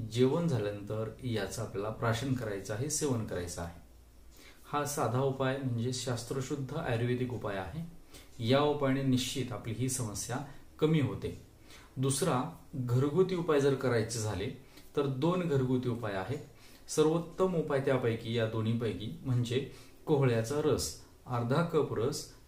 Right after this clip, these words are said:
खडीसाखर घालून सलग दोन ते तीन महिने जर रोग्यास प्यायला दिलं, तर निश्चित अपस्मारामध्ये फरक जाणवतो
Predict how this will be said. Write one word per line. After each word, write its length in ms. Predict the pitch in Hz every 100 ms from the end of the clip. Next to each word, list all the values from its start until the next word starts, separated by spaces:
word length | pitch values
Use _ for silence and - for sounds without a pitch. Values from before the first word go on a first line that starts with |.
| -
खडीसाखर 560 | 131 156 - 151 151
घालून 480 | 135 113 104 107 110
सलग 500 | - - 143 147 - 123
दोन 440 | 117 127 127 123
ते 260 | 139 139 -
तीन 180 | 156 170
महिने 460 | 139 110 98 95
जर 180 | 110 120
रोग्यास 640 | 120 117 113 123 120 147 143
प्यायला 320 | 131 107 107
दिलं, 300 | 107 107 101 135 - - -
तर 40 | 120
निश्चित 400 | 131 139 147 151 -
अपस्मारामध्ये 800 | 127 123 - 120 113 113 110 123
फरक 340 | - 117 123
जाणवतो 640 | 110 110 98 92 90 156